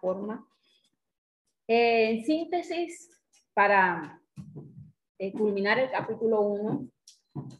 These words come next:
de los temas importantes recalcados son, eh,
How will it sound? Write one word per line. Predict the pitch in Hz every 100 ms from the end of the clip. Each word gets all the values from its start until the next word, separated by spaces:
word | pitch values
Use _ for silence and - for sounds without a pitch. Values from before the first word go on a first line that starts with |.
| _ _ _ - - _
de | -
los | 196 180
temas | - 208 226
importantes | 247 233 208 196 - 190 185 - 226 220
recalcados | 175 156 160 156 175 170 185 226 -
son, | 156 175 196 233 - - _ _ _ _ _ _ _ _ _ _ _ _
eh, | 190 196 190 180 170 170